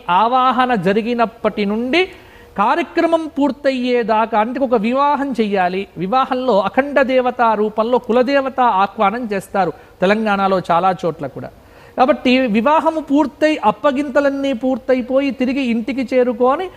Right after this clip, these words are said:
ఆవాహితమైనటువంటి, ఆ దీపములో ఆవాహితమైనటువంటి కులదేవతను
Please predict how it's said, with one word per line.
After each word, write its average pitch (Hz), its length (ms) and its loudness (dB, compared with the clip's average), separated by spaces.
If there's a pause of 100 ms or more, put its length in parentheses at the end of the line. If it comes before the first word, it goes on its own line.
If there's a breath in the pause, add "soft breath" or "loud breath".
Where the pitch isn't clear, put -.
(280 loud breath)
ఆవాహితమైనటువంటి, 277 1600 0
ఆ 202 100 2
దీపములో 277 640 2
ఆవాహితమైనటువంటి 233 1300 0
కులదేవతను 247 840 0